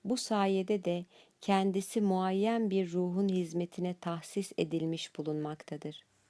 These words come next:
Hülasa, insanların henüz tanımadıkları hidrojen atomunun ilk çekirdek, nüve hali, hidrojen alemimizi,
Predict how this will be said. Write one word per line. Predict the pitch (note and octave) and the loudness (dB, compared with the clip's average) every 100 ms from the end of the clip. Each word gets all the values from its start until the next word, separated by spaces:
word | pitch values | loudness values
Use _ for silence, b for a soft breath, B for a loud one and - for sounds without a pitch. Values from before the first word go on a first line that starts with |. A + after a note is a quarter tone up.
| _ _ _ _ _ _ b b b - | _ _ _ _ _ _ b b b -2
Hülasa, | B3 A3+ F#3 - - E3+ G3 b b b b _ | 2 4 2 -2 -4 -4 -6 b b b b _
insanların | G3+ G#3 - G#3 G3+ G3+ G3+ G3+ | 2 2 2 2 4 2 2 2
henüz | G3+ G3 G3 | 4 2 0
tanımadıkları | - G#3 G#3+ G#3 F3+ F3 - F3+ | -2 0 2 2 0 -2 -2 0
hidrojen | F3 F#3 F3 F#3 F3+ G3 G3 - | 0 0 0 0 2 0 0 -2
atomunun | E3+ - F3 E3+ E3+ E3+ - | -4 -2 0 0 0 -2 0
ilk | G#3+ G#3 - | -2 -2 -4
çekirdek, | - - E3+ D#3 E3+ G#3 - - B B B B B F3+ | -4 -4 -4 -2 -2 -2 -6 -20 B B B B B 2
nüve | G3 G3 A3 | 4 4 2
hali, | G3+ E3 D#3+ E3 F#3 A3 b b b _ | 0 -2 0 0 -2 -4 b b b _
hidrojen | A#3+ G#3+ F#3+ F3 E3+ D#3+ - | 0 2 0 0 0 -2 -2
alemimizi, | D#3+ D#3+ D#3+ D#3+ D#3 D#3+ D#3 - G3 | -2 -2 -2 -2 -2 -4 -6 -4 -6